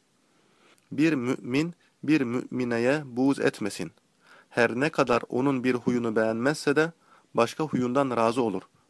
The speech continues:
buyurulmuştur. Şu halde dindar ve beceriksiz bir kadın olduğu takdirde dini için beceriksizliğini afuv etmek şarttır. Çünkü tabiaten çoğu zaman kadınlar dillerine hakim olamıyorlar.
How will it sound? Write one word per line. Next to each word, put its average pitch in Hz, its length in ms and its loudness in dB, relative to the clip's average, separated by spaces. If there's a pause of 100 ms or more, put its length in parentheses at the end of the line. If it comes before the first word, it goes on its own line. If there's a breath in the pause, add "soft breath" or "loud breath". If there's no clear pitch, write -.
buyurulmuştur. 104 580 0 (1080 soft breath)
Şu 190 220 0
halde 127 460 6 (380 soft breath)
dindar 135 500 2
ve 123 160 2
beceriksiz 123 640 0
bir 120 140 0
kadın 117 300 0
olduğu 117 420 0
takdirde 117 600 0 (540 soft breath)
dini 127 260 2
için 131 360 -2
beceriksizliğini 117 920 0
afuv 127 340 -4
etmek 127 360 -4
şarttır. - 480 -2 (960 soft breath)
Çünkü 170 460 0
tabiaten 151 560 2
çoğu 165 300 0
zaman 117 260 4
kadınlar 117 520 0 (400 soft breath)
dillerine 127 440 2
hakim 135 480 -2
olamıyorlar. 101 720 0